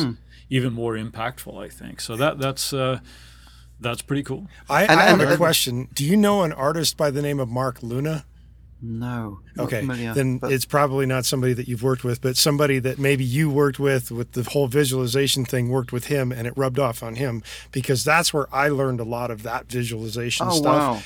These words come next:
Speaker 3: in terms
Speaker 1: Okay.
Speaker 3: of, like, where are we taking this? Before we even wrote a note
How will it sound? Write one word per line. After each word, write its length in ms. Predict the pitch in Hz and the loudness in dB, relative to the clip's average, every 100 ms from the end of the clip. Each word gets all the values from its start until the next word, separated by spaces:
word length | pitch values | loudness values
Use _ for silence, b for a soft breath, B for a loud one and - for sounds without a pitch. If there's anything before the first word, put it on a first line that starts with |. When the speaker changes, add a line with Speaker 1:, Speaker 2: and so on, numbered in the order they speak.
| - | -4
Speaker 3:
in 100 | 143 | 2
terms 240 | 147 147 | 4 4
Speaker 1:
Okay. 80 | 139 | 2
Speaker 3:
of, 80 | 123 | 2
like, 320 | 127 113 B B B | 0 -2 B B B
where 320 | 120 123 165 185 | -4 4 6 6
are 60 | |
we 120 | 170 | 4
taking 440 | 156 160 156 147 139 | 2 2 2 0 0
this? 180 | 127 - | 0 -2
Before 360 | 143 127 185 | -2 2 4
we 160 | 190 202 | 6 4
even 500 | 190 170 147 127 127 | 2 0 0 0 2
wrote 240 | 156 180 | 4 4
a 80 | 165 | 4
note 520 | 131 131 143 165 135 | 2 0 2 4 4